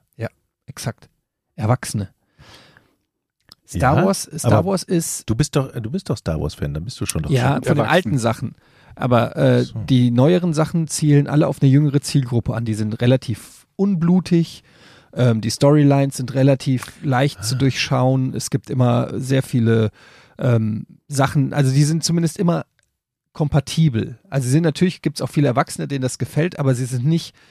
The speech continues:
Speaker 1: ah, sie sind ke-, keine ab achtzehn Filme oder keine nur für Erwachsenen Filme, versteht ihr? Und dann hab ich überlegt, ähm, eigentlich wäre das doch voll die Marktlücke,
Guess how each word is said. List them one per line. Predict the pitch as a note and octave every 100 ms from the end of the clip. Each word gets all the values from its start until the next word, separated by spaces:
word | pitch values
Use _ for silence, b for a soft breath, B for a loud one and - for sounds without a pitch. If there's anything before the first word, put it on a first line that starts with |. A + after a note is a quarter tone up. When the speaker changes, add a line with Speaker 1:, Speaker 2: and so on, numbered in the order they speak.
| b
Speaker 1:
ah, | - -
sie | - -
sind | B2
ke-, | C3+ C#3+
keine | - C3 -
ab | -
achtzehn | - - - C#3
Filme | A#2 - A#2 A2+
oder | A2 G#2+
keine | - B2+ C3 B2 b b b -
nur | D#3 G3+ G#3
für | - B2
Erwachsenen | B2 A#2+ A#2 - A2+
Filme, | G#2+ B2 G#2+ A2+
versteht | - B2+ - C#3
ihr? | F3+ G#3+ b b b b
Und | -
dann | B2 D#3
hab | F3+
ich | E3
überlegt, | C#3+ A#2+ C3 - - b b b b -
ähm, | C3 C3 C3 - -
eigentlich | D#3 F3+ -
wäre | C#3+
das | D3+ -
doch | C#3
voll | - - G3+
die | F3
Marktlücke, | D3+ D3+ - B2+ - C3+